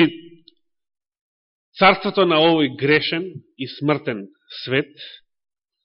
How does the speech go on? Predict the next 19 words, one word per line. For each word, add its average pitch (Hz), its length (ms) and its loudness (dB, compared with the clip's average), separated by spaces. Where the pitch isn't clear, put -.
царството 156 360 -2
на 135 100 -2
сатаната, 151 560 -2
државата 143 560 -2
на 151 140 -2
смртта, 151 500 -6
која 127 160 -6
што 113 260 -8
с-, - 260 -14
на 139 80 -2
некој 151 280 0
начин 147 180 -2
се 117 220 -6
уште 160 240 -2
владе, 143 360 0
бидејќи 131 280 -4
се 113 200 -6
уште 113 240 -10
имаме 123 360 -6